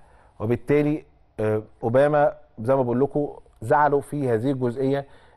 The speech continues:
ان محدش حتى الان ولا جدد، آه، كلمه في حته التجديد، ولا حد كلمه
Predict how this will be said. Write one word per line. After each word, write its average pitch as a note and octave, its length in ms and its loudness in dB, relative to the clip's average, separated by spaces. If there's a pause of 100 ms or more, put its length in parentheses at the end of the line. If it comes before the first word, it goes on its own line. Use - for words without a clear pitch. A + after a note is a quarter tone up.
ان A#2+ 160 -2
محدش C3 440 -4
حتى C3 260 -6
الان G2+ 280 -4 (420)
ولا C#3+ 220 4
جدد، C3+ 500 -6
آه، G#2 280 -4
كلمه B2+ 380 0
في - 140 -10
حته C3+ 300 -4
التجديد، B2+ 460 -2 (140)
ولا D3+ 220 2
حد C3+ 360 -2
كلمه C3 400 -2